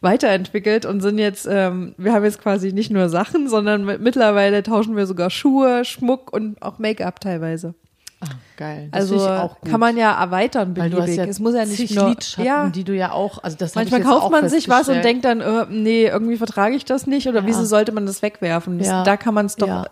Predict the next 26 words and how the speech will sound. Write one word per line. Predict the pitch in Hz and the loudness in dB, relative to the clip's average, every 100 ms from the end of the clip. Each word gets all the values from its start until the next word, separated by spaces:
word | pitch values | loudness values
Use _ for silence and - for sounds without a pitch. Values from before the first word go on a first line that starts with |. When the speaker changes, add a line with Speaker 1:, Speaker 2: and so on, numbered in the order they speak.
| _ | _
Speaker 1:
weitergeben. | 185 190 185 180 175 - - 175 165 165 - _ | -2 0 0 -2 -4 -8 -8 -6 -4 -6 -12 _
Speaker 2:
Ja, | 190 180 180 196 185 | -2 -2 -2 -6 -6
ich | - 196 | -2 -2
habe | - | 0
daraus | 180 180 180 - | 0 2 -2 -2
Speaker 1:
Auch | 196 | -2
Speaker 2:
so | 170 | 2
Speaker 1:
bei | 185 | 2
Speaker 2:
eine | |
Speaker 1:
Schmuck. | 175 175 180 | 4 2 0
Speaker 2:
Bastelkiste | - 196 - 190 180 | 0 -4 -4 -4 -4
für | - | -4
meine | 175 170 165 | -2 -2 -4
Kinder | - 208 220 | 0 0 0
gemacht, | 196 - 208 214 254 - | -4 -6 -2 0 -2 -4
aber | 170 | -6
das | 170 | -6
ist | - | -8
vielleicht | - 185 - | -8 -6 -4
auch | 175 | -2
eine | 175 | -2
gute | 185 185 | -2 -2
Idee, | 170 170 | 0 0
das | 170 | 0
nächste | 170 165 - | -2 -4 -2
Mal, | 170 165 | 0 0